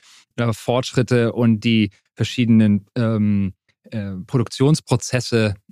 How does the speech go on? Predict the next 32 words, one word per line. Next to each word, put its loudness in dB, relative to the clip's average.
äh, -4
Auskunft 2
gebt. 2
Und 4
dann 4
macht 0
ihr 6
ja 4
auch 4
noch 4
einen 6
ganz, -2
äh, -2
eigenen 6
Bericht 2
im 4
Rahmen 0
der 2
Fair 0
Wear 0
Foundation 2
zu 2
eurem, 2
speziell -4
zum -6
Thema, 2
ähm, 0
soziales -2
Engagement 0
in 4
der 4
Lieferkette. -2